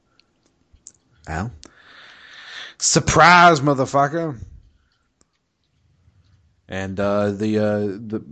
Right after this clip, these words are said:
the story is some shit's going down at the big shell. A, uh, radical group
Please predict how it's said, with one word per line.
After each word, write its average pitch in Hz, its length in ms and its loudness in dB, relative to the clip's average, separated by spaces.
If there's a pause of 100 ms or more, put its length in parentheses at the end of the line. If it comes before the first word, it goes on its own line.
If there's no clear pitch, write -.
(140)
the 98 100 -10
story 127 500 2
is 190 460 0 (640)
some - 200 -12
shit's - 320 -2
going 165 320 2
down 160 260 2
at 160 100 -6
the 175 80 -6
big 151 260 -4
shell. - 420 -6 (2250)
A, 92 220 -6
uh, 87 160 -2
radical 131 540 0
group 127 480 -2